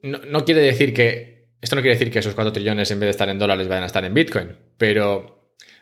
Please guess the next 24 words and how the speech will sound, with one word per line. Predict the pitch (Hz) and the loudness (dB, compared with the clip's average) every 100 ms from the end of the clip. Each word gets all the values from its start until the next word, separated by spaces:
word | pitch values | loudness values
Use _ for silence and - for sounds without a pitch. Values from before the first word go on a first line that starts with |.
| - | -6
lo | 107 | -2
que | |
ha | 117 | 0
conseguido | 143 143 131 135 135 | 2 2 2 4 2
aquí | 120 135 127 | 2 0 0
MicroStrategy | 127 123 120 139 131 131 135 131 | 2 0 2 2 2 2 2 0
es | 117 120 120 - _ _ _ _ _ _ | 0 -2 -2 -6 _ _ _ _ _ _
mostrar | 110 107 - 123 123 | -8 -6 -2 0 0
el | 127 | 0
camino | 123 127 123 110 - | 0 0 0 -4 -4
a | 104 104 | -4 -2
otras | 113 120 | 0 -2
empresas | 120 120 123 123 110 - - _ _ _ _ | 0 2 2 2 -2 -4 -14 _ _ _ _
para | - 135 131 | 0 2 2
que | 143 139 139 - - _ _ _ _ _ _ _ _ _ _ - - 117 _ _ _ _ - | 4 4 2 -4 -20 _ _ _ _ _ _ _ _ _ _ -10 -10 -12 _ _ _ _ -8
comprendan | 117 110 143 156 131 127 | -8 -2 0 0 -2 -4
que | 120 117 | 0 2
hay | 117 123 120 | 4 2 -2
otra | 120 117 117 | -2 0 -2
forma | - 127 113 113 117 | 0 0 0 -2 -4
de | 113 107 | -2 0
almacenar | 104 101 104 107 104 | 0 -2 -4 -2 -2
su | 104 | -2
dinero, | 107 139 - | 0 0 -2